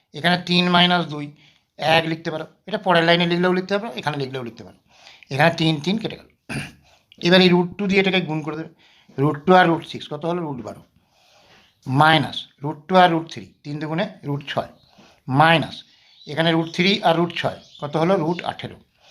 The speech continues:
এখানে মাইনাস আছে, এখানে মাইনাস আছে, তাহলে প্লাস হলো। এই মাইনাসটা <clears throat> এই ব্র্যাকেটের আগে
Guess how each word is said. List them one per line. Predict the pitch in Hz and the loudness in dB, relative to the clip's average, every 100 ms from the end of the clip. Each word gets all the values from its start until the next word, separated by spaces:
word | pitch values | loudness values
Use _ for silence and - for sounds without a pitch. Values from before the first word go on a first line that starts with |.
| - _ _ | -20 _ _
এখানে | 147 165 175 156 | -2 2 4 4
মাইনাস | 165 180 170 | 4 2 -2
আছে, | 170 208 - _ _ _ 147 | -4 -8 -10 _ _ _ -6
এখানে | 156 160 147 | -2 0 0
মাইনাস | 139 131 - | -2 -4 -12
আছে, | - | -16
তাহলে | 127 127 | -14 0
প্লাস | 160 170 175 | 4 4 4
হলো। | 185 185 _ _ _ _ _ _ _ - - _ 139 | -4 -10 _ _ _ _ _ _ _ -20 -20 _ 2
এই | 143 | 6
মাইনাসটা | 147 170 180 - 156 - - | 6 6 4 4 0 0 0
<clears throat> | 220 175 | 2 2
এই | 156 | 0
ব্র্যাকেটের | 156 165 175 165 | -2 -2 -2 0
আগে | 143 | 0